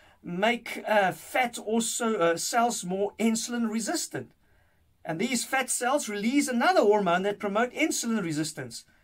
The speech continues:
in other tissues, like the, the muscle and the, and the liver. And during these stressful times, the body releases more serum,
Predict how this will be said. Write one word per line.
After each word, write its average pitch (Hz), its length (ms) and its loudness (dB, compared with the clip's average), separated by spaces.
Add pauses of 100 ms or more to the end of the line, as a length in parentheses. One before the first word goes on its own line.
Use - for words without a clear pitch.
(260)
in 180 180 -6
other 196 220 2
tissues, 196 560 -2 (100)
like 175 320 0
the, 175 320 -2
the 165 80 -4
muscle 233 420 0
and 214 280 0
the, 214 200 0
and 196 140 -2
the 190 80 0
liver. 214 360 0 (920)
And 170 200 -4
during 247 340 0
these 233 360 -2 (240)
stressful 247 480 -6
times, 269 560 0 (920)
the 208 180 4
body 226 360 2
releases 240 520 -2
more 294 260 4
serum, 311 520 0